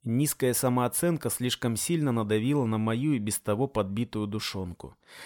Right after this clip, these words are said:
Я еле сдерживала слёзы, чтобы завтра утром не проснуться с отёками. Завтра я увижу шефа и надеюсь, что смогу обсудить с ним всё, что произошло.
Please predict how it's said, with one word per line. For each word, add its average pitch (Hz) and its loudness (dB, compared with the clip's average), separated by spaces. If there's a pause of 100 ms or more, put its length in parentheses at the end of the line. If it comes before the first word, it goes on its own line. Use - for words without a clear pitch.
(160)
Я 120 2
еле 156 2
сдерживала 120 2
слёзы, 95 -4 (140)
чтобы 104 -2
завтра 107 2
утром 107 0
не 101 -4
проснуться 123 -2
с - -2
отёками. 95 -6 (440)
Завтра 131 2
я 123 6
увижу 123 2
шефа - 0
и 110 -4
надеюсь, 110 0
что - -4
смогу 110 0
обсудить 110 -2
с - -4
ним 113 -2
всё, 131 -2
что - -8
произошло. 104 -4